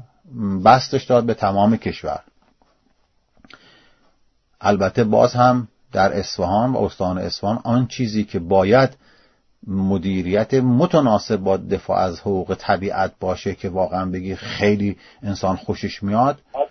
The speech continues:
نیست، ولی با این حال متناسب با بقیه کشور اگه بخوای در تناسب با اون بگیری، پیشرفته تره.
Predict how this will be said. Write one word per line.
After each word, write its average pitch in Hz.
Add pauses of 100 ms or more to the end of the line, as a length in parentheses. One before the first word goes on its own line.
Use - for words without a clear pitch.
(260)
نیست، 143 (640)
ولی 131
با 135
این 117
حال 135
متناسب 120
با 143
بقیه 113
کشور 110
اگه 110
بخوای 107
در 107
تناسب 110
با 104
اون 107
بگیری، 117 (220)
پیشرفته 104
تره. 85